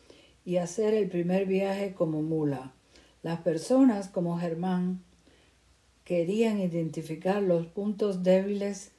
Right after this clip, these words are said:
de las chicas para ayudarlas en los viajes más importantes. El viaje también ayudaría a Valeria con los nervios y le daría más confianza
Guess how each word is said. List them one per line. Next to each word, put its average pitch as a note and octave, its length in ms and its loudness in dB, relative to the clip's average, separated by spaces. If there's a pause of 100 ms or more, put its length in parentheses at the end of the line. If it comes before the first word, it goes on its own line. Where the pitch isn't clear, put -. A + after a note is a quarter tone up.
(320)
de E3+ 100 0
las D#3 180 -2
chicas D3+ 580 -4 (340)
para G3+ 220 0
ayudarlas F#3 680 6
en E3+ 100 -2
los D#3 160 0
viajes F#3 460 0
más F3+ 240 -2
importantes. D3 920 -6 (720)
El F#3+ 160 -2
viaje A#3+ 460 4
también F#3 640 0
ayudaría E3 580 -2
a F#3 60 0
Valeria E3 600 0 (500)
con E3 200 0
los E3 220 0
nervios F3 760 2 (280)
y F#3 140 0
le F#3 180 4
daría F3+ 340 2
más F#3 200 0
confianza F#3 1000 -4